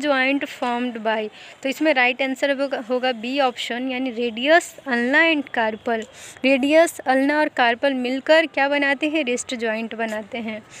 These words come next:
अब हमारा second question है blood comes in vomiting is called, यानी कि जब उल्टियाँ होती हैं और उल्टियों के साथ में खून आए तो उसको एक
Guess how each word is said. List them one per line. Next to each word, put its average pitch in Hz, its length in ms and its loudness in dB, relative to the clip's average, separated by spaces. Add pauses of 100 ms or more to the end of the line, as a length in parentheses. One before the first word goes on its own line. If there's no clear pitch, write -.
(360)
अब 294 60 -2
हमारा 311 280 2
second 294 380 -2
question 311 460 -2
है 247 200 -4 (180)
blood 302 320 2 (180)
comes 330 340 0
in 320 260 0
vomiting 247 520 -2
is 269 160 -6 (120)
called, 220 300 -2 (380)
यानी 277 180 2
कि 349 120 -2
जब 311 280 -2
उल्टियाँ 311 480 0
होती 311 380 0
हैं 349 100 0
और 349 140 -2
उल्टियों 349 420 -2
के 370 100 0
साथ 311 320 0
में 320 200 4
खून 294 380 2
आए 269 200 0
तो 294 120 -4
उसको - 560 -6
एक 370 140 0